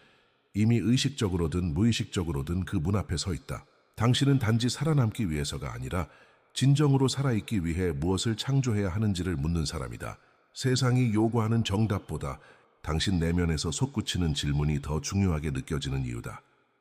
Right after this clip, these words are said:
보랏빛 늑대는 많은 것을 보고 깊이 느끼는 존재다. 그는 사물의 겉모습에 속지 않고 진실이 숨어 있는 곳을 향해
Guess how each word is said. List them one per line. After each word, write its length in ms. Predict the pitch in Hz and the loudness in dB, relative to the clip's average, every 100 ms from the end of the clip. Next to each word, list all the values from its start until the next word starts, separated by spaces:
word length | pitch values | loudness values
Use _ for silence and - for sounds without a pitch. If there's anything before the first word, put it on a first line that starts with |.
| _ _ - | _ _ -8
보랏빛 340 | 98 101 120 104 | -2 0 0 0
늑대는 500 | 80 90 80 82 71 | 0 0 0 2 0
많은 340 | 67 101 110 | 0 2 2
것을 260 | 90 - 80 | 2 -2 -2
보고 440 | 85 71 87 71 _ _ - | -4 -2 -2 -4 _ _ -8
깊이 360 | 101 - - | -6 -4 0
느끼는 420 | 110 73 73 67 69 | 0 0 -2 -2 -2
존재다. 600 | 69 67 65 58 - - _ _ | -2 -2 -4 -8 -12 -18 _ _
그는 280 | - 90 90 | -2 0 2
사물의 420 | 82 92 85 87 | 0 0 0 -2
겉모습에 520 | 82 80 80 78 85 76 | -2 -2 -2 -2 -4 -4
속지 360 | 101 - 110 | -4 -6 -4
않고 400 | 69 64 - 60 - _ _ _ | -4 -4 -8 -8 -10 _ _ _
진실이 460 | - 104 104 113 104 | 0 2 2 0 0
숨어 320 | - 127 113 | 0 0 2
있는 240 | 98 95 92 | 2 2 0
곳을 320 | 82 87 73 | -2 -4 -2
향해 300 | 76 80 | -2 -2